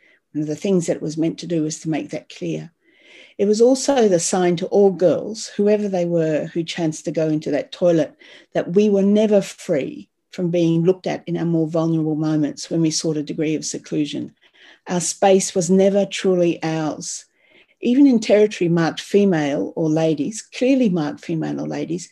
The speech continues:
we ventured there on men's terms, on their forbearance that could be revoked at their will. Girls became women under the sign of the Dick, even where the, the, where they say where the, the spaces were clearly marked as our own.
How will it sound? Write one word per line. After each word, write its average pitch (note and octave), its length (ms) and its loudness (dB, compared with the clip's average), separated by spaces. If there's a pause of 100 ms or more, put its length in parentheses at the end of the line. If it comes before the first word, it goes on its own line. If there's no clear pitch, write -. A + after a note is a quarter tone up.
(280)
we A3 100 2
ventured G3 440 0
there E3 200 4
on F3+ 120 0
men's G#3+ 340 4
terms, C#3+ 560 -8 (100)
on F#3 240 2
their G#3+ 240 4
forbearance E3 840 -2
that - 200 -10
could E3 120 -8
be D#3+ 140 0
revoked D#3 500 0
at - 220 -10
their E3+ 220 6
will. D3 500 -2 (720)
Girls G3+ 320 4
became F#3 400 -2
women E3+ 440 2 (160)
under F3+ 280 2
the D#3 120 0
sign D3+ 300 -2
of C#3+ 100 -4
the C#3 80 -6
Dick, - 420 -12 (1500)
even A3 380 6
where E3+ 160 4
the, D#3 160 0
the, D#3+ 360 -4
where E3+ 220 -4
they F3 80 -4
say E3 260 -2
where D#3 160 2
the, D#3 240 -2
the E3 120 -2
spaces E3+ 520 -2
were E3 100 -2
clearly G#3+ 440 0
marked D#3 400 -4
as C#3+ 120 -6
our D3 160 -8
own. C#3+ 360 -10